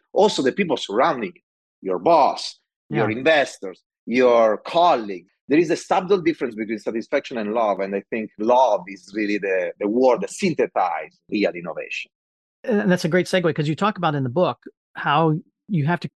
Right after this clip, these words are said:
Speaker 2: go after and find these, what you define as unicorn employees, the employees that possess a lot of these key talents that you're talking about. Can you expand on what a unicorn employee is and why it's so important to have them in your innovation space?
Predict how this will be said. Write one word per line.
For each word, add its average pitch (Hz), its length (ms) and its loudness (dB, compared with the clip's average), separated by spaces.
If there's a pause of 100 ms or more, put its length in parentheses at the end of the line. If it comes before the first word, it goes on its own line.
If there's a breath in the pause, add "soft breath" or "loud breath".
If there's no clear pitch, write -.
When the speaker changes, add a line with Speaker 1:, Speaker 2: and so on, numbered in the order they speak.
(120)
Speaker 2:
go 175 160 4
after 180 240 0
and 139 140 -2
find 160 320 0
these, 139 360 -4
what 165 160 -4
you 160 160 -4 (200)
define 151 280 -2
as 131 140 -2
unicorn 151 400 2
employees, 131 540 -6 (440)
the 147 140 -4
employees 165 400 4
that 151 220 0
possess 151 540 -2
a 156 80 -4
lot 147 160 0
of 135 60 -4
these 139 140 -6
key 165 200 -6
talents 156 440 0
that - 120 -6
you're 143 120 -8
talking 175 320 -4
about. 131 220 -2 (220)
Can 208 80 6
you 226 140 6 (120)
expand 196 460 2
on 170 300 4
what 170 320 0
a 156 120 0
unicorn 175 400 4
employee 156 400 2
is 165 200 4
and 139 80 -6
why 151 140 -2
it's - 120 -10
so 156 100 0
important 143 300 -4
to 135 80 -4
have 143 140 0
them 147 180 -2 (120)
in 156 140 6
your 147 180 4
innovation 151 380 2
space? 180 240 -4